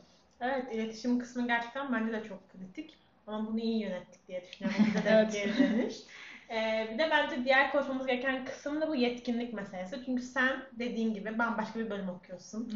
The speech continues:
Speaker 2: Evet.
Speaker 1: yaptığın şeylerden. Ama çok daha fazla alanda yetkinsin. Ya bence burada aslında biraz firmalara, daha profesyonel insanlara göstermemiz gereken şey bu. Çünkü insanlar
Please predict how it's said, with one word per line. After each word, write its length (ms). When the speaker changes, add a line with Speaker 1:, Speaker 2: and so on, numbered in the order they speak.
Speaker 2:
Evet. 120
Speaker 1:
yaptığın 460
şeylerden. 680
Ama 240
çok 180
daha 180
fazla 220
alanda 240
yetkinsin. 680
Ya 100
bence 300
burada 260
aslında 440
biraz 320
firmalara, 680
daha 200
profesyonel 400
insanlara 520
göstermemiz 460
gereken 340
şey 340
bu. 240
Çünkü 160
insanlar 580